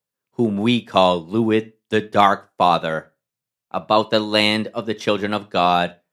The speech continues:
was the wasteland where yoslings called the children of Zumat,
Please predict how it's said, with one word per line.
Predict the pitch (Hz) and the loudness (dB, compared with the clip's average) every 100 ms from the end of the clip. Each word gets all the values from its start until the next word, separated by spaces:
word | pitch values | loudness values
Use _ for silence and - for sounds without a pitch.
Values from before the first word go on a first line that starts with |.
| _ | _
was | 104 98 | -10 -4
the | 110 | -2
wasteland | 101 87 104 - - 95 95 92 | -2 -2 -6 -6 -6 -4 -4 -6
where | 90 92 | -6 -8
yoslings | 90 90 95 - 92 90 92 87 - _ _ | -4 -2 -2 -4 -8 -8 -10 -14 -20 _ _
called | 101 95 | -8 -4
the | 98 | -6
children | - - 101 101 98 | -6 -8 -6 -4 -6
of | 95 | -6
Zumat, | 90 101 92 82 85 82 | -8 -8 -4 -2 -2 -6